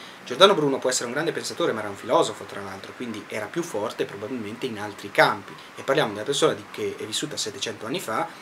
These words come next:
e che non aveva accesso alle informazioni di cu-, a cui abbiamo accesso oggi. Nessuno si farebbe curare da un medico di settecento anni fa.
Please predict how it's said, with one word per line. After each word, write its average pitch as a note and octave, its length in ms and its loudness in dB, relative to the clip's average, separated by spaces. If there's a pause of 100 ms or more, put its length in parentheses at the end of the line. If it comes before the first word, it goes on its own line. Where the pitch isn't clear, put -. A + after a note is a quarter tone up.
(200)
e - 80 -16
che - 220 -4
non A#2+ 160 -6
aveva A2+ 420 0 (100)
accesso - 800 2
alle G2+ 100 -6
informazioni C3+ 560 -4
di B2+ 120 -10
cu-, - 100 -18 (100)
a - 60 -12
cui C#3 220 -2
abbiamo A2+ 200 -4
accesso - 440 -6
oggi. - 460 0 (420)
Nessuno - 280 8
si - 120 4
farebbe G#2 280 -2
curare G#2+ 500 2 (120)
da A2+ 80 -2
un G2+ 80 -4
medico G2+ 360 -4 (100)
di G#2 80 -6
settecento G2 520 -4
anni F#2+ 160 -14
fa. G#2 140 -14